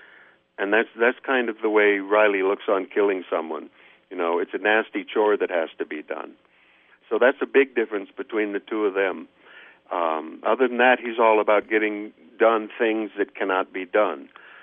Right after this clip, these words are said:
Uh, he has to do something impossible, and the challenge is more important for him than the score. I mean, he doesn't actually return the money when he's done, <laughs> but,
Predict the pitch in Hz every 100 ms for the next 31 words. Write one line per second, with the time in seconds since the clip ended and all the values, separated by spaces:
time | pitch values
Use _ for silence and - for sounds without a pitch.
0 | - _ - 85 82 101 104 120 123 -
1 | 113 113 107 120 104 101 101 98 101 95
2 | 92 - - 76 82 85 82 _ - -
3 | _ _ _ _ - - 147 160 147 92
4 | 82 90 98 98 101 95 - 101 85 90
5 | 95 90 98 92 90 90 87 87 _ -
6 | 87 - - 107 82 57 - - - -
7 | _ _ _ 98 95 98 95 - 95 -
8 | _ _ 107 95 98 98 - 98 87 90
9 | 120 107 95 87 107 113 90 87 90 82
10 | - 147 120 76 - - - - - 110
11 | -